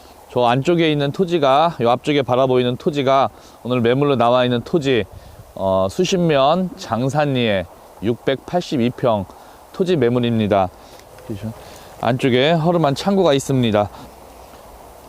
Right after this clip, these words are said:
예, 이렇게 토지 중앙에 왔습니다. 토지 중앙에서 쭉 둘러보시면, 어, 요쪽으로 한 필지가 더 있는 거고요. 요 토지는 현 위치에서 한 삼 미터, 사 미터 정도,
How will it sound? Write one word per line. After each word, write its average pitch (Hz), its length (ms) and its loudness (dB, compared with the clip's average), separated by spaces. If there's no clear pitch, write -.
예, 127 260 2
이렇게 120 400 2
토지 143 760 2
중앙에 139 420 0
왔습니다. 113 680 2
토지 143 260 0
중앙에서 127 800 0
쭉 135 180 -4
둘러보시면, 123 880 2
어, 107 500 2
요쪽으로 156 960 2
한 175 140 -2
필지가 180 340 0
더 131 160 2
있는 143 300 0
거고요. 107 560 2
요 107 60 0
토지는 143 640 0
현 170 140 0
위치에서 135 520 0
한 135 80 -4
삼 196 240 -2
미터, 160 960 2
사 156 160 -6
미터 160 280 -2
정도, 143 540 2